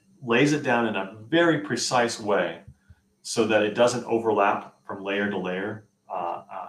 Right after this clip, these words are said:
as you, as it goes around. And,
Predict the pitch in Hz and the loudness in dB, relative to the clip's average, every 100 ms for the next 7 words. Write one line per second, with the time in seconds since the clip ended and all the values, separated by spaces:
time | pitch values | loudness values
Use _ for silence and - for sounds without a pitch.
0 | 95 92 - 101 95 - - 95 98 101 | -12 -10 -8 -4 -4 -6 -14 -14 -8 0
1 | 104 95 90 90 104 101 - _ _ _ | 0 2 2 2 0 -4 -14 _ _ _
2 | _ 113 110 107 104 101 | _ 0 4 4 2 -2